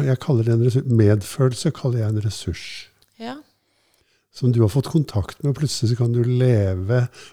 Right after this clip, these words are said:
Speaker 1: og ha tilgang til medfølelse for din mor,
Speaker 2: Mm.
Speaker 1: som du ikke hadde før.
Speaker 2: Ja.
Speaker 1: Mm. Så for meg så er det en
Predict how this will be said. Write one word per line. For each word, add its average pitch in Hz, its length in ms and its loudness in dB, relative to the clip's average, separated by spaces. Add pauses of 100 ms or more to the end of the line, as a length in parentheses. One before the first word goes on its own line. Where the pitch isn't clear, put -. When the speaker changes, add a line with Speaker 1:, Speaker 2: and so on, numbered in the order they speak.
Speaker 1:
og 120 80 2
ha 123 40 2 (120)
tilgang 101 640 0
til 127 180 -2
medfølelse 95 680 -4
for 113 140 -4
din 120 160 2
mor, 143 240 4 (280)
Speaker 2:
Mm. 214 360 -8 (680)
Speaker 1:
som 117 240 0
du 170 80 2
ikke - 220 2
hadde 123 180 4
før. 95 240 2 (300)
Speaker 2:
Ja. 254 160 -8 (180)
Speaker 1:
Mm. 123 400 2 (1120)
Så - 140 -2
for 123 100 2
meg 135 200 4
så 165 140 4
er 156 60 4
det 127 80 6
en 131 140 2